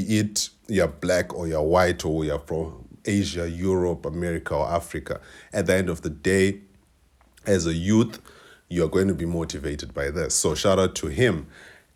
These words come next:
And let's get into the music. <laughs> You know I love my music. So this week, again, another week of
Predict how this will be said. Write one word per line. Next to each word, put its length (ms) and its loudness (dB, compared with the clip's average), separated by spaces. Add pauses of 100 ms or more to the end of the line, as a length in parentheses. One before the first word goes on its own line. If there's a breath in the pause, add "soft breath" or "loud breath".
And 600 4 (1300 loud breath)
let's 200 6
get 160 -2
into 220 -2
the 120 -4
music. 760 -6
<laughs> 60 -16 (520 loud breath)
You 80 -10
know 160 -6
I 140 -4
love 320 -10
my 140 -16
music. 640 -10
So 240 6
this 280 8
week, 280 4
again, 720 4 (800)
another 840 6 (220)
week 500 2 (340)
of 400 0